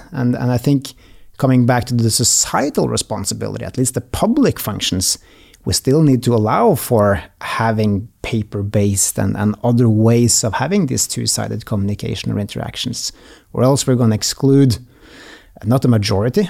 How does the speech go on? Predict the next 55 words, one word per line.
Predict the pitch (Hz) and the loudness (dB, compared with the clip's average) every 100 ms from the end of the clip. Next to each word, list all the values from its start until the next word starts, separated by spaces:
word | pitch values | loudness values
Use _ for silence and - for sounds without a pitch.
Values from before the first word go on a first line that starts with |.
| - | -4
but | - 131 - | -4 -4 -2
a, | 127 117 123 | 0 0 2
a | 117 | -2
part | - 139 165 | -2 -4 -2
of | 170 | -2
the | 123 | -4
population, | - - 117 110 107 117 | -6 -8 -6 -6 -6 -6
a | |
small | 107 147 - | -4 -4 -4
part | - 110 | -4 -4
of | |
the | 113 | -4
population, | 104 107 98 98 110 107 | -4 -2 -2 -2 -2 -2
and | 113 104 | -2 -4
that's, | 104 - - - - | -4 -6 -4 -4 -6
uh, | - - 101 101 - | -10 -12 -10 -10 -6
in | 113 | -2
the | 107 123 | 2 2
end, | 143 | 2
it, | - | -2
it's | 110 - | -4 -4
just | 104 - | -4 -4
not | 107 | -4
ethical. | - - 254 - 110 | -6 -4 -6 -6 -10
So, | - 131 113 113 - - 254 220 - | -6 0 2 2 -2 -18 -18 -18 -6
so | 143 151 | 0 2
if, | 156 - | 0 0
if | 170 196 - | 0 2 4
we | 160 | 4
are | 131 127 | 6 4
to | 139 | 4
get | 123 117 | 2 4
everyone | 143 196 160 120 101 | 4 4 4 4 2
on | 104 | 2
board, | 98 101 | 2 0
which, | 110 104 | -2 -2
which | 117 - 117 | -4 -2 0
you | 101 90 - | 0 0 -4
have | 113 104 | -4 -2
underscored | 110 117 - 110 117 | -2 -4 -8 -2 2
many | 170 202 | 2 2
times, | 123 117 | 2 2
I | 127 | 0
think | - 120 - - - - - _ - | 2 0 0 -16 -20 -20 -20 _ -2
it | |
is | 110 101 - | 0 0 -4
critical | - 151 156 139 117 101 - | 0 0 0 0 0 0 -6
that, | - 113 - | -6 -6 -4
that | 101 | -4
we | 117 | 0
make | 104 101 - | 0 -2 -6
it | - | -6
easy | 104 104 123 | -8 -6 -10
to | - | -10
use. | 117 135 - | -12 -8 -8